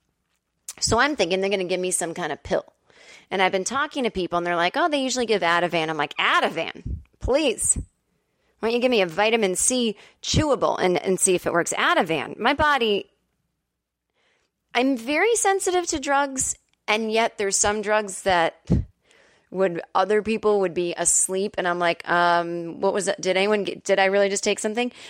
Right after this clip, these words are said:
And I think it's all my years of having panic disorder and trying drugs that work. And t-, like, Xanax doesn't really work for me,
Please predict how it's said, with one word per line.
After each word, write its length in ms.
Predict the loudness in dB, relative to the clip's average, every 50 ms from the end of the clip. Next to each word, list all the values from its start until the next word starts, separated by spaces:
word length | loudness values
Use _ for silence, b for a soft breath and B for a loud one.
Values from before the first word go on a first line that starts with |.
| B B
And 140 | 0 2
I 80 | 2 4
think 160 | 2 4 4
it's 160 | 2 2 2 2
all 200 | 2 2 2 4
my 120 | 4 4
years 280 | 4 4 4 2 2 2
of 80 | 0
having 220 | 0 0 0 -2 -2
panic 320 | -2 0 0 0 0 0
disorder 600 | -2 -2 -2 0 0 0 0 0 0 0 -2 -4 -8 _ _ _ _ _ _ _ _ _ _ _ _ _ _ _ _ _ _ _ -18 -8 -6
and 200 | -4 -4 -2 -4
trying 460 | -2 0 2 4 4 4 2 0 0
drugs 340 | 2 2 2 2 2 0 -2
that 220 | -4 -4 -4 -6 _ b b b b b b b b
work. 340 | b 0 0 2 0 0 0
And 120 | -2 -2
t-, 140 | -2 -2 0
like, 160 | 0 0 0
Xanax 500 | 0 0 2 2 2 2 2 0 -2 -2
doesn't 240 | -4 -4 -4 -4 -4
really 180 | -2 -2 0 0
work 220 | 0 0 0 -2 -4
for 160 | -4 -2 -2
me, 460 | -2 -2 -2 -2 -2 -2 -4 -6 -8